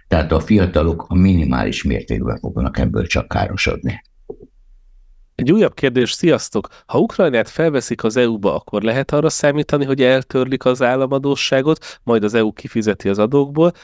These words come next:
Speaker 2: de csak miután a nagy cégek minden értéket apró pénzen felvásároltak? Valahogy én úgy érzem, a háborúban mindig óriásit szakítanak, míg a hétköznapi munkás állja a cechet. Érdeke Ukrajnának az E U csatlakozás, vagy jobban o-,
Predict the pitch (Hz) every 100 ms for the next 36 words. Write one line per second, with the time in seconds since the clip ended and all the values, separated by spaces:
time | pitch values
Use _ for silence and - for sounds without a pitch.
0 | _ - 117 - - 127 123 - 123 120
1 | 127 120 - 135 127 123 - 123 123 123
2 | 117 123 - 123 127 120 113 135 127 131
3 | 127 127 123 - 127 127 135 - 143 147
4 | 147 - 92 - - - 117 120 123 131
5 | 131 151 151 117 120 139 139 98 104 127
6 | 127 135 135 131 135 147 123 113 120 110
7 | 98 95 - - - 127 135 127 143 151
8 | - - - 120 113 117 139 120 110 107
9 | 107 107 113 113 107 107 - 113 113 107
10 | 98 - 101 - 104 95 - - - 143
11 | 143 139 120 117 127 135 - 135 147 165
12 | 110 101 117 117 113 - 131 147 - 151
13 | 151 - 135 147 156 143 135 131